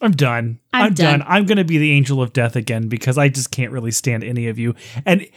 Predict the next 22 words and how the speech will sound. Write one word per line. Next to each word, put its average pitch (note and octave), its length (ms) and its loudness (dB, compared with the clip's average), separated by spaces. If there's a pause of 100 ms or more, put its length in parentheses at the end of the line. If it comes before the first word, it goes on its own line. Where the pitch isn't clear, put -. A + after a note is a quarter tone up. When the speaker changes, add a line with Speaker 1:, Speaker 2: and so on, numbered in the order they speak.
(120)
Speaker 1:
how, A#3+ 340 0
how G#3 220 2
many A3+ 240 4
of D3+ 100 4
us C#3 140 2
have C3+ 160 2
felt D3 400 0
that D3 240 0
way B2 160 2
about A2 240 -2
our A#2 100 0
families A2 460 0
from F#3+ 240 0
time A#2 480 0 (180)
Speaker 2:
<laughs> - 180 -18
Speaker 1:
to C3 140 2
time? G#2+ 560 -4 (140)
Speaker 2:
Well, C4+ 320 2
and B3 160 2
it's B3 220 0
just - 360 0
truly B3+ 840 -2